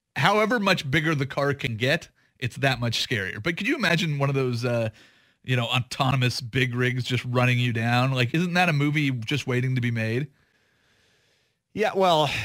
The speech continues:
Speaker 2: I mean, that's Terminator.
Speaker 1: Wait, I don't think it's a, I mean, he's in a big
Speaker 2: Isn't it? That's
Speaker 1: That's
Speaker 2: Terminator three.
Speaker 1: Uh, the Transformers?
Speaker 2: Well, no, they're,
Speaker 1: That's different.
Speaker 2: they're, they're Transformers.
Speaker 1: They're space aliens
Speaker 2: There's a
Speaker 1: that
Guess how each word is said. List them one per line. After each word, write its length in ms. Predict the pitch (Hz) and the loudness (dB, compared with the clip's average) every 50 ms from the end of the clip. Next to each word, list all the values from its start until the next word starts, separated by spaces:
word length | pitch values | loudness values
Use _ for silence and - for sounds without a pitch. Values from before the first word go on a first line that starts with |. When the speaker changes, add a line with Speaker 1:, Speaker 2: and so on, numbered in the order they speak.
| - - 156 | -8 -8 -6
Speaker 2:
I 100 | 117 147 | -2 0
mean, 160 | 139 131 123 | 0 2 2
that's 260 | 123 131 127 - - - | 2 2 2 0 -2 -4
Terminator. 540 | - 147 139 120 104 92 90 85 85 92 - - - _ _ _ _ _ _ _ _ _ _ _ _ _ _ _ _ _ _ _ _ - | -2 -2 0 0 0 -2 -4 -4 -6 -8 -12 -16 -20 _ _ _ _ _ _ _ _ _ _ _ _ _ _ _ _ _ _ _ _ -14
Speaker 1:
Wait, 140 | - - - _ _ _ _ _ _ _ _ _ _ _ _ _ - | -12 -12 -12 _ _ _ _ _ _ _ _ _ _ _ _ _ -10
I 60 | 113 | -6
don't 120 | 120 120 | -6 -4
think 120 | 110 107 101 | -4 -4 -6
it's 120 | 95 - | -6 -10
a, 40 | - - _ _ _ _ - | -14 -20 _ _ _ _ -8
I 60 | - 123 | -4 -2
mean, 140 | 117 98 | -2 -2
he's 200 | 87 98 101 110 | -4 -4 -4 -2
in 80 | 117 104 | -2 -4
a 40 | - | -4
big 200 | - - - - | -8 -12 -12 -10
Speaker 2:
Isn't 140 | 123 131 143 | -6 -4 -4
it? 160 | 170 117 - _ _ _ _ _ - | -4 -4 -6 _ _ _ _ _ -2
That's 120 | 151 123 | 0 2
Speaker 1:
That's 60 | 117 - | 2 4
Speaker 2:
Terminator 380 | 196 196 175 165 165 151 131 | 4 4 4 4 4 4 2
three. 440 | 104 - 127 131 151 156 143 135 - - - - | 0 0 0 2 2 2 2 0 -2 -6 -10 -6
Speaker 1:
Uh, 460 | 113 113 107 107 104 104 104 104 101 98 | -4 -2 -2 0 0 0 -2 -2 -4 -4
the 220 | 104 113 107 104 | -4 -4 -4 -4
Transformers? 600 | 104 - 131 123 131 - 170 175 180 196 - - - _ _ _ _ _ _ _ _ _ _ _ _ _ _ _ _ | -2 -2 -2 -4 -4 -4 -6 -6 -6 -6 -8 -12 -20 _ _ _ _ _ _ _ _ _ _ _ _ _ _ _ _
Speaker 2:
Well, 180 | - 143 139 135 | -6 -4 -2 0
no, 260 | 135 143 131 117 113 | 2 2 2 2 4
they're, 200 | 120 156 165 156 | 4 4 6 6
Speaker 1:
That's 180 | - 110 - - | 4 4 0 -4
different. 120 | - - | -4 0
Speaker 2:
they're, 340 | 185 202 208 202 190 175 - - | 2 4 6 6 4 4 2 0
they're 360 | 165 202 214 202 196 175 147 | 0 2 4 4 4 4 2
Transformers. 1040 | - - - 165 147 131 110 - - - - 131 127 107 90 78 67 76 - - | 0 0 2 2 2 2 0 -2 -4 -4 -2 0 0 0 -2 -4 -8 -10 -10 -4
Speaker 1:
They're 160 | 123 147 143 | -2 0 0
space 400 | 135 - - - 151 135 127 - | 0 0 -2 0 2 2 2 2
aliens 320 | 139 120 117 110 110 107 110 | 0 0 0 0 0 0 0
Speaker 2:
There's 140 | 175 185 170 | 2 2 2
a 40 | |
Speaker 1:
that 20 | 175 | 2